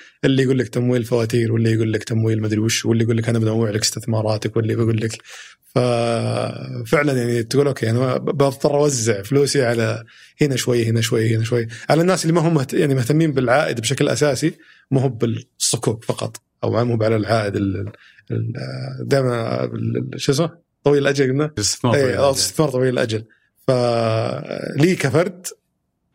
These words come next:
Speaker 1: بديت أوزع فلوسي في أكثر من مكان، فهذا كان اللي جاء في بالي، يعني، هل هو كان له تأثير حقيقي عندكم على الطلب؟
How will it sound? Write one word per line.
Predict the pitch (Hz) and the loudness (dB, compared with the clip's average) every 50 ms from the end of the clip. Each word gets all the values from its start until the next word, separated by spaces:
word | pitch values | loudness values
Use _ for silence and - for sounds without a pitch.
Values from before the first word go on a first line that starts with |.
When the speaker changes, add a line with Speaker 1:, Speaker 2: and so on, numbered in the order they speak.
| _ _ - | _ _ -10
Speaker 1:
بديت | 127 117 110 135 139 156 151 - | -4 0 0 2 4 2 2 2
أوزع | - 175 156 139 127 127 117 | 0 0 0 0 0 0 2
فلوسي | 131 147 - | 2 0 2
في | - 143 | 0 -2
أكثر | 127 113 135 123 | -2 0 -2 -2
من | 117 | -2
مكان، | 113 - 143 156 135 | 0 0 0 0 2
فهذا | - 135 131 131 135 131 131 | 0 0 0 2 2 0 0
كان | 123 135 131 120 | 2 0 0 0
اللي | 117 110 104 113 107 101 104 110 - _ _ - _ _ _ _ _ - | -2 -4 -2 -2 -2 -2 -4 -6 -10 _ _ -20 _ _ _ _ _ 0
جاء | 135 131 | 0 0
في | 113 110 - 123 | 0 0 0 0
بالي، | 123 123 117 117 113 | 0 2 2 0 0
يعني، | 110 101 101 110 | 0 0 -2 -2
هل | 107 113 127 127 | 0 0 0 2
هو | 117 127 127 | 2 0 -2
كان | 110 - 135 131 123 | 0 0 0 0 0
له | 117 117 | 0 -2
تأثير | 110 - 127 127 - - 139 127 123 | -2 -2 -2 -2 0 0 0 0 0
حقيقي | - 117 - 131 123 117 - 117 110 | -2 -4 -2 0 0 0 0 -2 -2
عندكم | 104 117 120 110 110 - 131 127 127 131 _ _ _ _ _ _ _ - | 0 0 -2 -2 -2 0 -2 -2 -2 -4 _ _ _ _ _ _ _ -2
على | 104 110 107 107 107 107 107 107 - - | 0 2 2 2 2 0 0 -2 -4 -6
الطلب؟ | - _ - 135 135 147 143 139 | -6 _ -2 0 2 2 0 -2